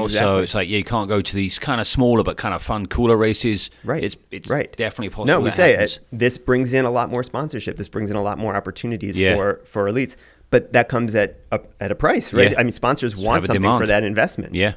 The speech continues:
Speaker 1: To
Speaker 2: Um,
Speaker 1: be a big
Speaker 2: and
Speaker 1: name race and
Speaker 2: that's
Speaker 1: be on the
Speaker 2: exactly
Speaker 1: start
Speaker 2: right.
Speaker 1: line. And, you know, I'm sure with the budget behind these kind of races, the media coverage is gonna be bigger. You know, you're gonna have the drones flying,
Speaker 2: Of course.
Speaker 1: the on-course runners with the GoPros, you know, that kind of thing. So,
Speaker 2: Right.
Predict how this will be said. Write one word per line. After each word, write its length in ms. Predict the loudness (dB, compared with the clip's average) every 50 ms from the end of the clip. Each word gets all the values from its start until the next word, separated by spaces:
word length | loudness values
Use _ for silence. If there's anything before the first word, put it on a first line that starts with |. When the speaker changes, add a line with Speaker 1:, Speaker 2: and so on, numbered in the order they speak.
| -6 -8 -6
Speaker 1:
To 40 | -4 -2 -2 -2
Speaker 2:
Um, 60 | 0
Speaker 1:
be 120 | 2 2 2
a 80 | 2
big 160 | 2 0 0
Speaker 2:
and 60 | 2 2
Speaker 1:
name 240 | 2 2 2 2
race 300 | 0 0 0 0 -2 -2
and 100 | -4 -4
Speaker 2:
that's 60 | -2 0
Speaker 1:
be 80 | 0
on 80 | 2 2
the 60 | 2
Speaker 2:
exactly 120 | 0 -2 -2
Speaker 1:
start 200 | 0 0 0 -2
Speaker 2:
right. 40 | -2
Speaker 1:
line. 240 | -2 -2 -2 -2
And, 200 | -2 -2 -4 -6 -8 -12 -16 -18 -18 -18 -6 -2
you 100 | 0 4
know, 80 | 4 4
I'm 100 | 4 4
sure 420 | 2 2 4 6 6 8 6 6
with 120 | 4 2
the 80 | 0 0
budget 340 | 0 2 2 0 0 -2 -4
behind 320 | -4 -4 -2 -2 -2 -2
these 120 | -2 -4 -4
kind 180 | -4 -2 -2
of 60 | 0
races, 300 | 0 0 -2 -2 -6 -6
the 60 | -4 0
media 300 | 2 4 4 4 2 0
coverage 380 | -2 -4 -6 -4 -4 -4 -4 -4
is 40 |
gonna 100 | -4 -4
be 60 | -4 -4
bigger. 260 | -2 -2 -2 -2 0
You 100 | 0 0
know, 80 | 0
you're 60 | -2 -2
gonna 100 | -2 -4
have 80 | -4
the 80 | -6 -6
drones 340 | -2 0 2 2 2 0 -2
flying, 480 | -4 -6 -6 -6 -6 -6 -6 -8 -6
Speaker 2:
Of 80 | -4 -2
course. 200 | -2 -2 -2 -6
Speaker 1:
the 60 | -10 -14 -20 -20 -20 -20 -20 -20 -8 _
on-course 480 | 0 0 2 2 4 4 4 4 4 4
runners 380 | 2 2 2 2 2 0 -4
with 80 | -6 -6
the 60 | -4
GoPros, 520 | 0 2 2 4 4 4 2 2 0 -2 -4
you 60 | -2
know, 80 | -2 -2
that 140 | -4 -4 -6
kind 180 | -8 -8 -8
of 80 | -8 -8
thing. 220 | -10 -10 -10 -10
So, 180 | -12 -8 -6 -4
Speaker 2:
Right. 140 | -4 -6